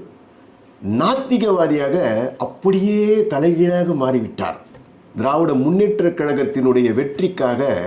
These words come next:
தன் உடல், பொருள், ஆவி அத்தனையும் செலவழித்தார். அந்த காலகட்டத்தில் சென்னை மாநகராட்சி தேர்தலில் திராவிட முன்னேற்ற கழகம் போட்டியிட்டது. தான் சொந்தமாக நடத்திய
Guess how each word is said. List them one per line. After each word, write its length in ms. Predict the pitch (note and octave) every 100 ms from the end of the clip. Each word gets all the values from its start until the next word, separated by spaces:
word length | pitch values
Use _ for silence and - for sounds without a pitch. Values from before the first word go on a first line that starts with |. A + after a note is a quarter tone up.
| G#2 - -
தன் 340 | C3 B2+ G#2+ A#2
உடல், 300 | D#3+ F#3 C3
பொருள், 380 | B2 D#3 E3 B2
ஆவி 360 | A#2+ D3+ C3+ G#2+
அத்தனையும் 960 | G#2+ - - - A#3 A3 A3 A#3 F#3+ G2+ - - - -
செலவழித்தார். 680 | C#3 D3+ B2+ A2 - E2+ - - - - - -
அந்த 300 | - G3 A3
காலகட்டத்தில் 800 | - G3 B3 G3+ D#3 B2+ F3 A2 A#2 F3+ - -
சென்னை 340 | E3+ A#3 A#3
மாநகராட்சி 760 | E3 E3+ G#3+ F3+ E3 C3+ C3+ G#2 - -
தேர்தலில் 520 | - E3 C#3+ D3 F3+ G2+ E2+
திராவிட 360 | B2+ D3+ D#3+ C3+
முன்னேற்ற 400 | C3+ F#3 F#3+ D#3
கழகம் 360 | C3 B2 E3+ -
போட்டியிட்டது. 560 | D3 C3+ G#2+ F#2+ D#2 C#2 - - -
தான் 240 | F#3+ G#3
சொந்தமாக 580 | - E3 G#3 B3+ B3+ B3+ A#3+
நடத்திய 500 | F#3+ F#3 - F3